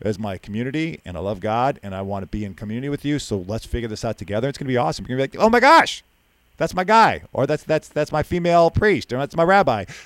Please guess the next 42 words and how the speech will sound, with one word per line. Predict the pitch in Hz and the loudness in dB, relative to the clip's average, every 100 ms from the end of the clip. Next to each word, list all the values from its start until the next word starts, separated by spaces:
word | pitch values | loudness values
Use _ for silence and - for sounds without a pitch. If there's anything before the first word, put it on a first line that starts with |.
| - | -6
Uh, | 147 147 - - | -2 0 -2 -6
I, | |
I, | 139 - 139 110 147 139 | -6 -2 -4 -2 -4 -4
I | |
just | 147 139 | -6 -2
want | 165 | 0
to | 147 | 0
hear | 165 | 0
your | 151 | 0
voice." | 139 - - - - _ _ _ _ - | -2 -6 -6 -12 -16 _ _ _ _ -10
A-, | 123 147 | -8 -4
and | |
the | 151 | 0
other | 160 | 0
day, | 151 165 170 135 | 2 2 2 0
we, | 127 143 135 - | -2 -2 -2 -4
the, | 123 131 127 120 - 85 - | -4 0 2 0 -4 -16 -10
the, | 113 113 | -6 -4
the | 165 113 | -4 -2
fellow | 151 131 | 0 0
priest | - 139 127 | -4 -6 -6
at | |
my | 117 | -6
church | 110 123 - | -4 -6 -6
and | 113 | -8
I, | 101 - - - | -10 -12 -20 -8
we | 123 | -2
just | 160 | -2
did | - 147 127 95 - | 0 -2 -2 -4 -12
a, | 101 | -16
a, | - - - 110 | -14 -18 -12 -8
a, | |
like, | 107 98 | -8 -10
a | |
kind | - 110 | -10 -6
of, | |
like, | 101 | -6
a | - | -8
coffee | - 113 123 | -4 -2 -2
talk | - 120 120 | 0 -2 -2
for, | 110 | -4
like, | 98 92 | -6 -8